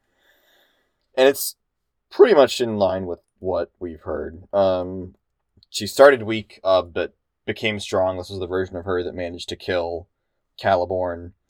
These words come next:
um, and took his, uh, his, his, his blood as her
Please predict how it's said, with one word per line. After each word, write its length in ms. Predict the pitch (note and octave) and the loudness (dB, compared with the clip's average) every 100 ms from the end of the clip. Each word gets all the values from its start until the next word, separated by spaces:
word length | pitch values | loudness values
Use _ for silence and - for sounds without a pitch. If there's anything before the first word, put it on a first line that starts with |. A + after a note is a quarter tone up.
| _ _ _ - | _ _ _ -2
um, 580 | F#2+ F#2 E2+ E2 D#2+ D#2 | 0 0 -2 -8 -18 -10
and 400 | G2+ F#2 E2 E2+ | -6 -6 -8 -14
took 340 | - G2+ - - | -8 -8 -10 -20
his, 720 | _ G2 F2 E2 D#2+ D#2 - - - | _ -6 -6 -8 -12 -14 -16 -14 -6
uh, 760 | D#2+ D2+ D2 C#2+ C2+ C2 B1+ - _ _ _ _ _ _ _ _ _ | -4 -4 -6 -8 -8 -10 -12 -16 _ _ _ _ _ _ _ _ _
his, 260 | - G#2+ G2 - | -6 -6 -8 -10
his, 640 | G2+ G#2+ G#2 A#2+ A2+ - - | -6 -6 0 -2 -2 -8 -12
his 240 | G#2+ A2+ | -8 -6
blood 420 | G2 G2+ F2+ E2+ E2+ - | -4 0 2 0 -8 -6
as 340 | E2+ D#2+ D#2+ | -4 -6 -10
her 300 | - E2 D#2+ | -12 -10 -12